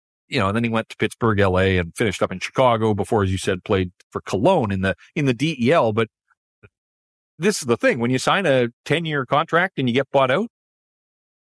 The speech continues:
he's still collecting eight hundred and fifty-seven grand a year from the Sabres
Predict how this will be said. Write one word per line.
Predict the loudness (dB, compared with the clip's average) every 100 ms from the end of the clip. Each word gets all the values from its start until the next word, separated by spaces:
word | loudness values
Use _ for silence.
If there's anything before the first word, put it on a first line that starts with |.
| _ _
he's | -4 -2
still | -2 0 0
collecting | 0 -2 0 -2 -2 -4 -4 -8 _ _
eight | -2 -2 -2
hundred | -4 -4 -2 0
and | -2 _
fifty-seven | -4 -4 -4 -4 0 0 0 -4
grand | -2 0 0 0 -2 -6 _ _ 0
a | 0 0
year | 2 4 6 4 0 _ _
from | -2 0 0
the | -2
Sabres | 0 0 2 0 0 -2